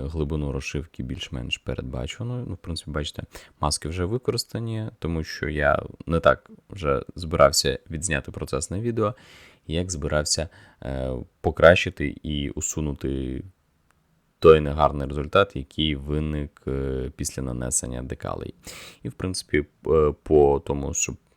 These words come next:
не шукати довго фарби, придбав ще такий, е, набір від A C M фарб Ghost of Kyiv з усіма необхідними відтінками сірого. Так, деякі відтінки не, не досить співпадали з реальними, тому там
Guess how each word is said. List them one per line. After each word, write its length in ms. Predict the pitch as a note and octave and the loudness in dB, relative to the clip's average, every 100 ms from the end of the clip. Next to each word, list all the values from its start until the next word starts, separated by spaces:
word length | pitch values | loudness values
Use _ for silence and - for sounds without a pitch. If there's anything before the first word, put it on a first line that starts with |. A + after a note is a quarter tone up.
| _ _ _ - | _ _ _ -6
не 220 | D#2 D#2+ | -2 0
шукати 420 | - - C2+ - | 2 6 6 4
довго 260 | C2 D2+ E2+ | -2 -2 2
фарби, 480 | - A#2+ A#2 G2 | 6 6 8 6
придбав 520 | E2 - D#2+ D#2+ E2 E2+ | 6 -2 0 4 4 4
ще 220 | - - | -6 -6
такий, 440 | - - D2 C#2 - | -8 -4 -4 -4 -4
е, 380 | C2+ C2 C2 C2 | -2 0 -2 -4
набір 540 | C2+ D#2 D#2+ D#2 C#2+ | -2 2 2 2 0
від 180 | C2+ - | -2 -2
A 80 | D#2+ | -2
C 320 | - C2+ C2 | 0 0 0
M 160 | A#1+ - - | -4 -10 -2
фарб 460 | - C2+ - - - _ | 6 6 6 -4 -20 _
Ghost 320 | - - C#2 | -10 -8 -8
of 220 | - - C3 | -10 -6 2
Kyiv 220 | B2+ A#2+ - - - _ - | 2 2 -4 -20 -20 _ -12
з 260 | D2 C#2+ | -10 -2
усіма 320 | C#2+ - F2+ G#2 | 2 4 4 4
необхідними 600 | D2 - D#2+ D#2+ D2+ C#2+ | 2 -2 -4 -2 -4 -4
відтінками 720 | C#2 - D2+ D2 - C#2 C2+ | -8 -8 -6 -6 -4 -6 -4
сірого. 420 | - C2 B1 A#1 | -4 -4 -4 -6
Так, 300 | - C#2 D2 | 0 0 2
деякі 400 | D2 G2 G2 E2+ | 4 4 2 -4
відтінки 580 | D#2+ - D#2 D#2 - D2+ | -6 -6 -6 -6 -6 -4
не, 540 | D2+ D#2 C#2+ C#2+ C2+ - - - - - - | -4 -4 -4 -4 -4 -8 -8 -10 -12 -10 -8
не 260 | D#2 D#2+ E2 | -4 0 4
досить 320 | D2+ C#2+ - | 6 4 0
співпадали 640 | - - D#2 D2 C#2 C#2 | -12 0 4 6 6 4
з 220 | C#2 - - | -2 0 6
реальними, 380 | A#2+ C#3 C3 | 6 6 -2
тому 220 | F#2+ D2+ D#2 | -4 -6 -4
там 340 | C2+ C2 | -6 -8